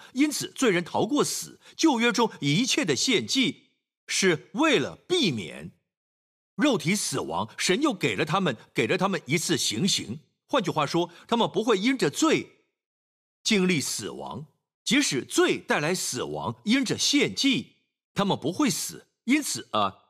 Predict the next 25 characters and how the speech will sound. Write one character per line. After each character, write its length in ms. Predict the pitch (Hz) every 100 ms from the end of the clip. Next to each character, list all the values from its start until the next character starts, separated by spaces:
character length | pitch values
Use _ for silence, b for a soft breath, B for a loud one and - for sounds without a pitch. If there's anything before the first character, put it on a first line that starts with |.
| _
即 160 | -
使 120 | 208 165
在 160 | 170
从 200 | 170 202
亚 180 | 175 104
当 180 | 226 254
到 120 | 185
摩 200 | 117 151
西 160 | 180 247
的 140 | 220
这 160 | 247 185
段 160 | 160
时 180 | - 165
间 200 | 185 233
里， 180 | 139 -
在 100 | 226
律 140 | 247 277
法 160 | 151
颁 180 | 110 269
布 100 | 285
前， 460 | 170 - 90 175 - _ _
人 180 | 143 247
有 140 | 247
这 240 | 151 311 226
种， 300 | 147 113